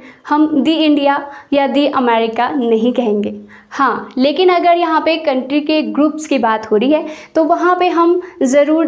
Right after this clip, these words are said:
the या the का यूज़ करेंगे। जैसे मैं अगर बात करूँ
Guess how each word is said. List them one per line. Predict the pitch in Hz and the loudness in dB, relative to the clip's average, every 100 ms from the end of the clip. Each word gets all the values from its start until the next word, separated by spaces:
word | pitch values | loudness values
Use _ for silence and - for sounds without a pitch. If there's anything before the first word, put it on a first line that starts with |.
| 214 | 0
the | 254 262 | 2 2
या | 269 262 | 2 0
the | 240 220 | -2 -2
का | 233 | 0
यूज़ | 226 247 - | 0 -2 -4
करेंगे। | 247 214 208 202 208 - - _ _ _ _ _ _ _ | -2 0 0 0 -4 -12 -20 _ _ _ _ _ _ _
जैसे | 294 269 277 285 | -2 0 0 0
मैं | 294 | 2
अगर | 277 269 | 2 0
बात | 208 220 240 - | 0 -2 -2 -2
करूँ | 247 254 | -2 -2